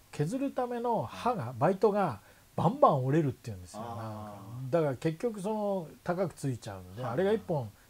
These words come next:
Speaker 1: なんか高いらしいんですよね、すごい。
Speaker 2: あー。もう僕は諦めました。
Speaker 1: そう。
Speaker 2: そういう能力ないので。お、ピーピー、ピーピーエックス、ありがとうございます。モデラートさんで模型で使えるスリーディープリンター特集とかやらないですかね。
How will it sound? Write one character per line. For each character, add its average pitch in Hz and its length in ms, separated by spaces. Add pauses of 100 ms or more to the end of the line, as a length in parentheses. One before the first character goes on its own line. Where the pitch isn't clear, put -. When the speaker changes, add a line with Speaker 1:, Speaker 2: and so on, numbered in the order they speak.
Speaker 1:
な 143 60
ん 127 60
か 113 120
高 160 240
い 202 60
ら 190 100
し - 160
い 175 40
ん 151 40
で 117 80
す 95 100
よ 123 120
ね、 156 80
す - 140
ご 120 80
い。 - 20
Speaker 2:
あ - 0
ー。 - 20
も - 920
う - 20
僕 147 80
は 147 80
諦 151 300
め 139 100
ま 127 60
し 117 100
た。 101 40
Speaker 1:
そ 104 60
う。 - 40
Speaker 2:
そ 107 40
う 110 40
い 107 100
う 110 80
能 143 160
力 113 180
な 98 80
い 92 40
の 90 60
で。 - 60 (1040)
お、 523 100 (100)
ピ 165 100
ー 156 80
ピ 175 340
ー、 - 60 (160)
ピ 190 140
ー 196 40
ピ 214 120
ー 196 100
エ - 40
ッ 180 40
ク - 80
ス、 120 180
あ 110 80
り 147 80
が 151 60
と 151 100
う 139 40
ご 135 60
ざ 131 60
い - 20
ま 135 140
す。 - 240 (240)
モ 127 80
デ 156 120
ラ 170 180
ー - 20
ト 147 160
さ 120 140
ん 107 200 (200)
で 156 240 (400)
模 127 180
型 190 220
で 202 120
使 - 200
え 196 80
る 185 100
ス 185 140
リ 185 160
ー - 20
デ 180 100
ィ - 40
ー 175 40
プ 180 100
リ 185 60
ン 175 160
タ 180 100
ー 170 100
特 175 180
集 135 140
と 110 100
か 98 80
や 113 100
ら 143 80
な 180 120
い 175 60
で 123 100
す - 80
か 113 140
ね。 143 200